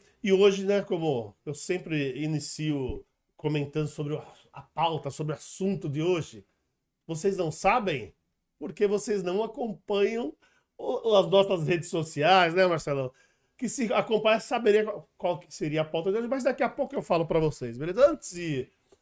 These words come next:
de a gente falar, de, de a gente apresentar a convidada, a gente falar sobre qual vai ser o papo hoje,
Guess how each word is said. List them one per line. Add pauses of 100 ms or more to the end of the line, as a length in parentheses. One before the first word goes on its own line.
(140)
de
a
gente
falar,
de,
de
a
gente
apresentar
a
convidada, (340)
a
gente
falar
sobre (160)
qual
vai
ser
o
papo
hoje,